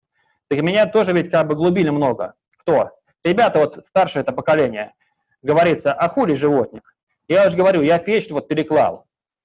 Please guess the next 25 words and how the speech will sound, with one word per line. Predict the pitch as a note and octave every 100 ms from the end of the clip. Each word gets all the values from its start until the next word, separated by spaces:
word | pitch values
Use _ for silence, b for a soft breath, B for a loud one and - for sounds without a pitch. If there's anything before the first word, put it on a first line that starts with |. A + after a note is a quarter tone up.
| _ _ -
Уж | -
как | F#3+ F3
бы | E3
шесток | F#3 - G#3+ D#3+
вот | D3+
перекладёшь, | E3 D#3+ D#3+ D#3+ A3 - _ _ _
уж | D#3 -
всё, | - D3+ B2+ -
уж | C3 -
можно | E3+ F3+
считать, | F3 F3 E3+ D#3+
что | D#3+
не | E3
животник. | E3 D3+ B2 - G2 _ _ _ -
Ну |
как, | D3+ F#3+ -
уж | E3+ -
как | G3 F3+
бы | F3+ - _ -
ты | E3+
уже | E3
хозяин | E3 F#3 F3+ E3+ C3+
в |
этом | B2 B2+ C3
доме. | G#2+ F2+